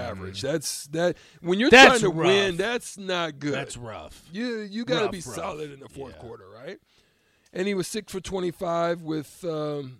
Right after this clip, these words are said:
Speaker 1: you know, nine assists and four turnovers in, in, in the last game. The closeout game is no bueno. That's, that's just when you're trying to oust, you know, former champions and
Speaker 2: Mm-hmm.
Speaker 1: become a champion,
Speaker 2: Mm-hmm.
Speaker 1: you've gotta play better. So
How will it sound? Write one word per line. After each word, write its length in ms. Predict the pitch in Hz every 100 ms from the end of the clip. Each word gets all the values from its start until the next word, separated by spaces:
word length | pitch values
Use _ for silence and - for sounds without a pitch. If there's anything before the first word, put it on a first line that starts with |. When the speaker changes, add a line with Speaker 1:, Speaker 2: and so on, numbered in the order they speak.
| -
Speaker 1:
you 280 | 143 151 143
know, 120 | 135
nine 300 | 135 151 151
assists 460 | 139 156 147 151
and 140 | 131 123
four 200 | 151 143
turnovers 640 | - 143 143 143 139 131
in, 140 | 139 131
in, 220 | 131 147 135
in 180 | 143 135
the 120 | 139
last 420 | 139 139 139 -
game. 280 | 135 131 131
The 60 | 135
closeout 480 | 135 135 135 127 123
game 300 | 123 123 127
is 220 | 120 117
no 260 | 131 143 120
bueno. 540 | 107 104 92 110 139 - _ _
That's, 340 | 151 143 135 - _ _ _ _ -
that's 260 | 160 -
just 320 | 165 147 - 143
when 140 | 139
you're 140 | 147
trying 400 | 139 156 147 147 135
to 440 | 139 135 127 113 _ _ _ _ _ _ _ _ _
oust, 720 | 131 160 147 120 - - - - _ _
you 140 | 127
know, 140 | 127 120
former 360 | - 151 147
champions 680 | 131 147 143 143 143 143 139
and 120 | 135 135
Speaker 2:
Mm-hmm. 120 | 165
Speaker 1:
become 360 | - - 160
a 60 | 147
champion, 600 | - 139 151 - 95 131
Speaker 2:
Mm-hmm. 120 | 80 78 78 _
Speaker 1:
you've 200 | 147 156
gotta 220 | 160 147
play 260 | 131 127 113
better. 340 | 107 98 80 - _ - _ -
So 540 | - 180 175 160 143